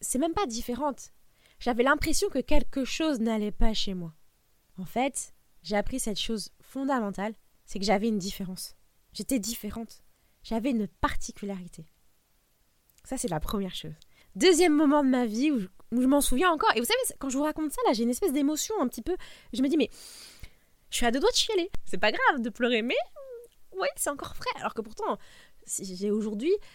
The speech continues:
ça fait vingt-quatre ans que le truc est passé. Mais je le re-, je revis la scène aujourd'hui comme si c'était hier. Le deux-, la deuxième chose, c'est mon premier crush raté. Est-ce que vous vous souvenez de ce moment ? Fermez les yeux un instant.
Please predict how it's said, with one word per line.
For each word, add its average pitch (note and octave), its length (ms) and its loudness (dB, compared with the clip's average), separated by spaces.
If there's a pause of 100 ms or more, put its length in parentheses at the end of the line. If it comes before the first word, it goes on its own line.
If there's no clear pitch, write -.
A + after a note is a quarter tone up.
ça G#3 120 -8
fait G#3 100 -6
vingt-quatre D#4 420 -4
ans A#4+ 100 0
que B3 100 -6
le A3+ 140 -2
truc - 260 -10
est A3 40 -14
passé. G3+ 380 -8
Mais F3+ 100 -4
je E3+ 160 -4
le E3+ 60 -4
re-, G3 260 0
je G3 100 -6
revis B3+ 280 -4
la G#3+ 120 0
scène A3+ 280 -2
aujourd'hui F3+ 440 -6 (440)
comme C#4+ 240 -2
si C#4 240 -2
c'était G3+ 300 -8
hier. E3+ 360 -12 (840)
Le A3+ 100 -8
deux-, A3 240 -4
la A#3+ 140 -2
deuxième C4 320 -2
chose, D4 320 0 (480)
c'est C#4 420 2 (140)
mon F#3 180 -6
premier A3 520 -2
crush - 340 -4
raté. - 420 -12
Est-ce - 160 -4
que D#4 120 -6
vous C4 120 -8
vous A#3+ 140 -8
souvenez B3+ 420 -4
de - 80 -8
ce - 140 -4
moment ? F3+ 380 -6
Fermez B3+ 380 -6
les G#3+ 220 -4
yeux F3+ 60 -8
un G3 160 -10
instant. F#3+ 340 -10